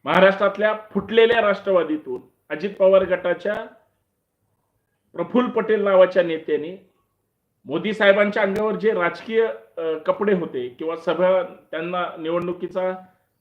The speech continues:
वाराणसीतून अर्ज भरण्यासाठी ते त्या ठिकाणी गेले होते, त्यावेळेस तिथं त्यांना जिरेटोप घालण्यात आला प्रफुल्ल पटेलांकडून.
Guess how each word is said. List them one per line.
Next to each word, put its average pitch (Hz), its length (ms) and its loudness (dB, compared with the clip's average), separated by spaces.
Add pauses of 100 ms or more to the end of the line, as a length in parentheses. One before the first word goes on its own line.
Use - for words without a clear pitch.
वाराणसीतून 170 800 -2
अर्ज 156 260 -4
भरण्यासाठी 165 580 -8
ते 175 140 -14
त्या 160 180 -12
ठिकाणी 151 320 -12
गेले 143 260 -10
होते, 123 440 -12 (2750)
त्यावेळेस 214 580 2
तिथं 196 200 -6
त्यांना 202 280 0
जिरेटोप 196 640 4
घालण्यात 160 400 -4
आला 127 160 -4
प्रफुल्ल 190 580 -2
पटेलांकडून. 147 680 -4